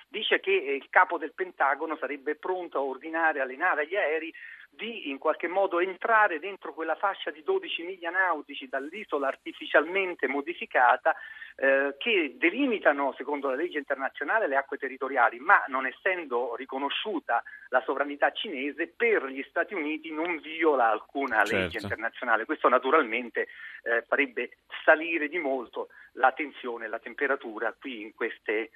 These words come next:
Speaker 1: a queste nostre latitudini.
Speaker 2: Queste isole, sì, che noi chiamiamo Spratly, non so come le chiamino i cinesi, ovviamente immagino le chiameranno in tutt'altra maniera, ma insomma,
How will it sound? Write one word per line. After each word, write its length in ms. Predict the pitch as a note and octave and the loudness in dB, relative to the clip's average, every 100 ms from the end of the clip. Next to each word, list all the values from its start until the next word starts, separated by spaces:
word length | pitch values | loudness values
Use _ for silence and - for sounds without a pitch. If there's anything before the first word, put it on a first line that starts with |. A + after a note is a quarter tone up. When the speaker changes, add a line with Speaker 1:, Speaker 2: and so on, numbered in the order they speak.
| - | -12
Speaker 1:
a 100 | - | -4
queste 280 | - - - | -2 -2 2
nostre 320 | C3+ B2+ - | 2 2 2
latitudini. 640 | C3 C3 C#3+ C#3 B2+ B2+ A#2 - - - - - - | 2 2 0 -8 -8 -8 -10 -12 -18 -20 -18 -18 -14
Speaker 2:
Queste 300 | - A2+ - | -6 -2 4
isole, 500 | A2+ B2+ B2 A2+ G#2+ | 4 4 4 6 6
sì, 220 | G2+ - F#2+ | 6 4 2
che 140 | F#2+ | 2
noi 240 | G2 A#2 | 4 4
chiamiamo 440 | A2 G2+ G2 G2+ G2+ | 6 4 4 4 2
Spratly, 880 | - G#2 A2 A2 A2 G2 F#2 F2+ F2+ | 2 4 4 4 2 2 4 2 2
non 200 | G2 G2+ | 0 2
so 180 | A#2+ | 2
come 220 | G#2+ G#2+ F#2+ | 2 2 4
le 100 | G2 | 4
chiamino 500 | A2 G#2 G2+ G2 G2 | 4 4 4 2 2
i 80 | |
cinesi, 400 | G2 G#2+ G#2+ G2 | 2 2 4 4
ovviamente 440 | G2 F#2 G2 A2 G#2 | 2 2 2 2 2
immagino 380 | G2 G2+ - - | 2 0 -2 -4
le 80 | A#2+ | -4
chiameranno 520 | - A#2 G#2 G#2+ G#2+ | 0 2 4 4 4
in 100 | G2+ | 0
tutt'altra 520 | G#2 F#2+ A2 G#2 G#2+ | -2 2 4 6 4
maniera, 460 | G#2+ A2+ A2 G2+ F#2+ | 4 6 6 6 4
ma 100 | G2+ | 2
insomma, 320 | G#2 A#2 G#2 | 2 2 0